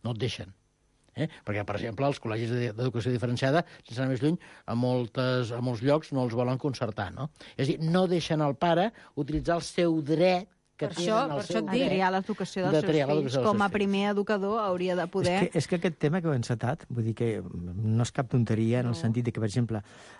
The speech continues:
Speaker 4: el pacte per les, la, l'educació, vale, d'acord, és que és necessari, ha d'haver un pacte, no? I tothom pensa més aviat, a vegades, la gent que ne-, del carrer,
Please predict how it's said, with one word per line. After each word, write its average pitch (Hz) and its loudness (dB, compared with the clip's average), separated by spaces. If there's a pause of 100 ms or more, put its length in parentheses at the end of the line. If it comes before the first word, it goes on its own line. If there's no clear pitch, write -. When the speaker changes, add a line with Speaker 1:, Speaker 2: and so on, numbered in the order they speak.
(120)
Speaker 4:
el 117 -4
pacte 139 2
per 123 -4
les, 113 -4
la, - -8
l'educació, 101 -6
vale, 107 2
d'acord, 92 -8 (160)
és - -12
que - -6
és 90 -2
necessari, 87 -6 (160)
ha - -16
d'haver 92 -6
un 104 -4
pacte, 92 -8
no? 85 -4 (400)
I - -2
tothom 147 2
pensa 170 0
més 160 -2
aviat, 147 0
a 139 -2
vegades, 131 -2 (560)
la 107 -8
gent 107 2
que 120 -2
ne-, 104 -2
del 107 -4
carrer, 123 2